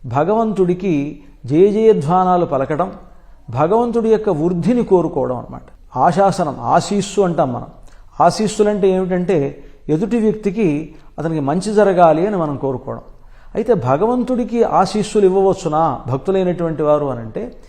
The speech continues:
ఇక్కడ ఎవరి యొక్క మంచినైనా ఎవరైనా కోరుకోవచ్చు. కాకపోతే ఆశీస్సు అనేటువంటి పదం పెద్దవాళ్ళు చిన్నవాళ్ళకి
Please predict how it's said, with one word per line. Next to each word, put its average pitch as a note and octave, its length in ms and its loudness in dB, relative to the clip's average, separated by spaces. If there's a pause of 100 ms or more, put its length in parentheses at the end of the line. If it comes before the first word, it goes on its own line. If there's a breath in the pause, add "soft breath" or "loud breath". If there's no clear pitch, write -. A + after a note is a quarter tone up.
(220 soft breath)
ఇక్కడ E3 480 2 (340 loud breath)
ఎవరి D3+ 420 2
యొక్క G#3+ 320 2
మంచినైనా G3 720 -2
ఎవరైనా F#3+ 480 2
కోరుకోవచ్చు. E3+ 880 -4 (500 soft breath)
కాకపోతే G#3+ 380 0
ఆశీస్సు G3+ 760 0
అనేటువంటి G#3 600 0
పదం F#3 280 0
పెద్దవాళ్ళు G3+ 640 2
చిన్నవాళ్ళకి G3 1080 0